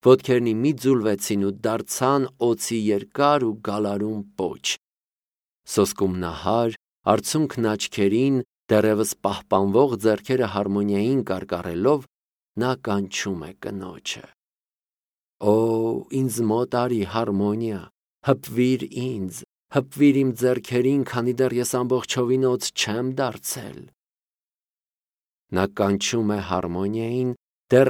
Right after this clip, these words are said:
էլի շատ բան է ուզում ասել նրան, բայց լեզուն երկփեղկվում է և բերանում արդեն պտտվում է օձի խայթը,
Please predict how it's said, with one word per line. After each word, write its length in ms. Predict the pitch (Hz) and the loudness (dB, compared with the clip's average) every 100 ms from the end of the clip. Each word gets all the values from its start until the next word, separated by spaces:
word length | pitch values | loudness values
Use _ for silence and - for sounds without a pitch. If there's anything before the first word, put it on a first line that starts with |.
| - | 4
էլի 320 | 123 123 139 | 2 4 4
շատ 280 | 120 123 117 | 2 0 0
բան 280 | 104 120 131 | 0 0 2
է 60 | 120 | 0
ուզում 300 | 110 113 104 | 0 0 -2
ասել 340 | 104 - 107 104 | -4 -4 -2 -2
նրան, 460 | 107 107 127 139 131 _ _ | 0 0 0 0 -2 _ _
բայց 260 | - 117 101 131 | 0 2 2 2
լեզուն 540 | 120 123 113 143 139 123 | 4 4 4 0 2 4
երկփեղկվում 1080 | 117 120 104 - 107 104 - 95 101 139 | 4 2 -2 -8 -8 -8 -8 -4 2 4
է 80 | 143 135 _ - | 4 0 _ -2
և 240 | 117 104 | 0 4
բերանում 420 | 113 110 123 139 | 4 2 2 0
արդեն 280 | 117 110 120 | -2 -4 -4
պտտվում 560 | 117 101 107 107 127 117 | -4 -4 -6 -2 -2 -2
է 80 | 107 - | -6 0
օձի 440 | 110 104 - 107 107 101 | 0 0 -6 -4 -6 -8
խայթը, 720 | - 90 92 90 - - | -10 -6 -6 -6 -10 -12